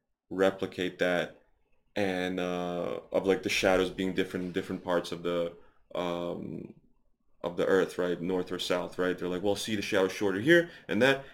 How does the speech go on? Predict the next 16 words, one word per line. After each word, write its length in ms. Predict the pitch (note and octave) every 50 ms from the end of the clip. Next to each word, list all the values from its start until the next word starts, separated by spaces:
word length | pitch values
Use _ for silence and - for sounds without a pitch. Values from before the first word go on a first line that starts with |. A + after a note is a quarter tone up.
| - -
It's 180 | - G#2 - -
like, 300 | G#2+ G2 F#2+ F#2+ - - _ _ _ _ _ _ _ _ _ _ _ _ _ _ _ _ _ _ -
the 100 | - G#2+
thing 220 | G#2+ - D#3 F#3
you 80 | A3 A3+
forget 280 | - F#3+ B2+ A2 G#2
about 260 | A2 A2+ C3 C#3 C#3 D3+
that 220 | F3 F#3 E3+ -
is 260 | A2 G#2 G2 G2+ - _ _ _ _ _ _ _ _ - -
during 440 | - A#2+ A#2+ C3+ D#3+ F3+ F3+ - - - _ -
ancient 420 | A2 A2 B2+ C#3 - E3+ D#3 A#2+
Greece 300 | G2 G2 G2+ A#2 A#2+ -
times, 520 | - D3 D3+ E3+ G3+ A#3+ C4+ C4+ - - - _ _ _ _ _ _ _ _ _ _ _ _ _ _ _ _ _ _ _ _ _ _ _ _ _ _ _ _ - _ _ _ _ _ _ _ _ _ _ _ _ _ _ _ _ _ _ -
they 280 | C3+ D#3 F#3+ B3 C4
for 760 | B3 - - - - - - - B2 A#2+ B2+ D3+ E3+ F3 E3+
sure 840 | E3+ - - - - C3+ C#3 D3+ D3 C3 A2 G2 F2+ F2 F2 F2